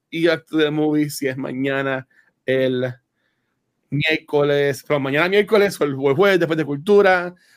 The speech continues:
o el viernes, ver cómo lo hacemos. El viernes por la noche, si no hay podcast, sí vamos a grabar la continuación de lo que es, eh, quién va,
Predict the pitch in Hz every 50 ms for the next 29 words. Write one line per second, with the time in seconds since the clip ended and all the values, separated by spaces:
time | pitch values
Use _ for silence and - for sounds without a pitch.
0 | _ _ - 139 139 143 160 175 202 196 196 190 190 190 185 180 160 147 - _
1 | - - - 131 139 143 139 135 - 151 156 147 143 139 - 185 185 180 175 170
2 | 170 - _ - - - - - _ - 156 165 156 160 175 196 214 202 208 220
3 | 226 220 214 220 233 226 - - 220 220 220 214 - - 175 170 160 165 185 185
4 | - - 202 214 - - - 208 208 190 - _ _ _ _ _ _ _ _ -
5 | - - 202 220 226 233 220 220 - 185 175 170 175 175 180 185 185 180 180 180
6 | 180 185 190 180 175 156 175 160 143 165 160 160 147 - - 160 170 170 170 165
7 | - 151 147 151 147 147 - 147 139 143 147 156 156 151 151 - _ 160 147 147
8 | 139 110 - 151 147 147 147 147 143 147 147 151 160 156